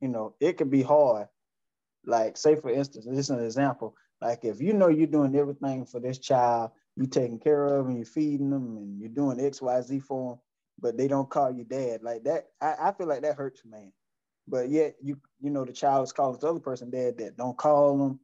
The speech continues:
or, you know, don't take care of 'em at all, you know. But, you know, I guess as the child get over, they see that. But, you know, initially, that, I think that could be hard for a man.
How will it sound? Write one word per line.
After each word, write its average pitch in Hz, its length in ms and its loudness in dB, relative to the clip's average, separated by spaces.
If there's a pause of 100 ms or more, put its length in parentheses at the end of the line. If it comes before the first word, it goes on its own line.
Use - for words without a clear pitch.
(320)
or, 117 560 -2 (480)
you 123 120 -6
know, 120 340 0
don't 135 260 -2 (260)
take 151 280 -2
care 147 220 -2
of 139 100 0
'em 139 80 -2
at 131 140 -2
all, 131 340 -2 (240)
you 123 140 -14
know. 123 220 -14 (640)
But, 113 240 -6
you 170 60 -4
know, 147 100 2
I 160 120 4
guess 175 200 -2
as 139 120 0
the 127 80 -6
child 165 300 0
get 170 80 -4
over, 151 180 0
they 135 100 -4
see 185 220 -14
that. 131 200 -6
But, 127 160 -12
you 190 60 -8
know, 151 120 -2
initially, 139 380 -4
that, 123 240 -2
I 147 80 4
think 143 240 -2
that 120 140 -2
could 117 120 -14
be 113 100 -12
hard 113 260 -4
for 101 160 -10
a 101 80 -16
man. 98 200 -16